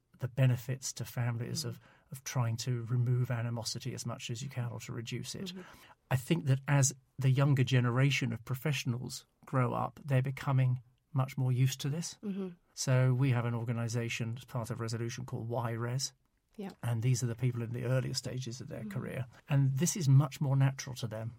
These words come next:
Speaker 1: They've grown up with it being part of the horizon.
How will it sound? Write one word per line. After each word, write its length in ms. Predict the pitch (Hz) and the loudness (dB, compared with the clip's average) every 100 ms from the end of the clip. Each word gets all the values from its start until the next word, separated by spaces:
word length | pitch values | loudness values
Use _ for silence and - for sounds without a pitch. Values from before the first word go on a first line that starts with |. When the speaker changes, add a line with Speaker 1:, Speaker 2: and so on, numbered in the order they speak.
| _ | _
Speaker 1:
They've 180 | 123 127 | -4 -2
grown 280 | 139 135 135 | 2 4 4
up 160 | 131 | 4
with 120 | 127 120 | -2 -4
it 200 | 127 135 | -8 -2
being 360 | 131 123 123 - | 0 0 -4 -6
part 320 | - 123 117 120 | -6 -4 -2 -4
of 100 | 117 | -4
the 100 | 107 | -4
horizon. 680 | 113 117 120 117 107 117 | -2 -2 -2 -4 -8 -10